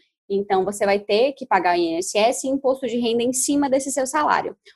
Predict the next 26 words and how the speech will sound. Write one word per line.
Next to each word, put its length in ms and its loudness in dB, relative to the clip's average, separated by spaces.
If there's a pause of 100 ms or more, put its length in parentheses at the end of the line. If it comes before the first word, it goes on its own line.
(240)
O 160 8
bom 220 6
do 100 6
Simples 360 0
Nacional 560 4
é 80 6
que, 120 -6
como 220 0
você 180 2
tá 140 0
pagando 300 4
imposto 340 0
de 100 -8
renda, 440 2
quando 180 0
você 180 0
for 140 -6
fazer 220 0
o 40 0
seu 140 0
imposto 340 -4
de 140 -6
renda 240 0
de 80 -8
pessoa 320 -4
física 580 0